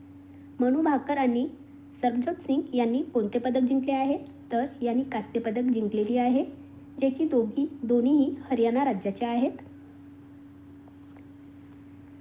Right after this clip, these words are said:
नेक्स्ट, स्वप्नील कुसळेने पॅरिस ऑलिम्पिक दोन हजार चोवीसमध्ये कोणते पदक घेतले आहे? तर कांस्य पदक. स्वप्नील कुसळे शूटर या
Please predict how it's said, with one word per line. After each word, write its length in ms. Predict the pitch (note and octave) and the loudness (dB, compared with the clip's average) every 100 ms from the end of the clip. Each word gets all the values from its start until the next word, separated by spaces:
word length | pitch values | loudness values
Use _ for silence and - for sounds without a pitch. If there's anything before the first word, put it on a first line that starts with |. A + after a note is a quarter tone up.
| - - | -16 -4
नेक्स्ट, 400 | A#3+ B3+ - - - - - - - - - - - - - - - - - - - | -4 -4 -10 -18 -20 -20 -20 -20 -20 -20 -20 -20 -20 -20 -20 -20 -20 -20 -20 -20 -6
स्वप्नील 460 | - B3+ D4 D#4 D#4+ - - - - | 2 4 6 4 2 -6 -20 -12 -2
कुसळेने 480 | B3 D4 D4+ C4+ C#4 - - - | 0 4 4 4 2 -4 -16 -2
पॅरिस 300 | A#3+ A3+ D4+ | 2 2 2
ऑलिम्पिक 380 | D#4 B3 B3 B3 | 2 2 2 2
दोन 160 | A#3 A#3+ | 2 4
हजार 160 | B3 C#4 | 4 2
चोवीसमध्ये 580 | B3 A3 C4+ C4 A3+ | 2 0 2 2 2
कोणते 320 | A#3+ A3 G#3 B3+ | 0 -2 -2 -2
पदक 920 | B3+ B3+ B3+ - - G3+ - - - | 0 -2 -4 -10 -10 -8 -10 -12 0
घेतले 300 | A#3+ - A3+ | 2 2 0
आहे? 220 | A#3 B3 - - - - - | 2 2 0 -6 -20 -8 -4
तर 100 | B3+ | -4
कांस्य 380 | A3+ G#3+ - | -4 -6 -6
पदक. 260 | - G#3 C#4+ - - - - - - - - | -4 -4 -6 -10 -18 -20 -20 -20 -20 -20 0
स्वप्नील 360 | B3+ C4 D#4 | 0 2 0
कुसळे 400 | D#4 C4+ C4 C#4 E4 - - - | 0 -2 0 0 0 -6 -18 -20
शूटर 420 | - C4 C4+ C#4 C#4+ - - - | -2 0 2 0 -2 -8 -14 0
या 160 | C4 | 0